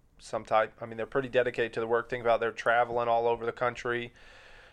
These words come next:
They're working long, late hours, uh, on holidays away from their family. I,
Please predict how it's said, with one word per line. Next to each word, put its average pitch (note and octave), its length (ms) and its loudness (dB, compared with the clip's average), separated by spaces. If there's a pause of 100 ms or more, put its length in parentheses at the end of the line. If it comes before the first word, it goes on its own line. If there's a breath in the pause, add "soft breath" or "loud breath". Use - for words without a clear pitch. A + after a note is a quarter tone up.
(100 loud breath)
They're A#2+ 120 0
working A#2+ 680 2
long, A#2+ 500 4
late A#2+ 220 4
hours, A#2+ 720 2 (280)
uh, G#2+ 640 2
on B2 300 2
holidays A#2+ 760 2
away A#2 240 0
from A#2 200 -6
their A2+ 160 -6
family. A#2+ 460 -4
I, D#3 120 6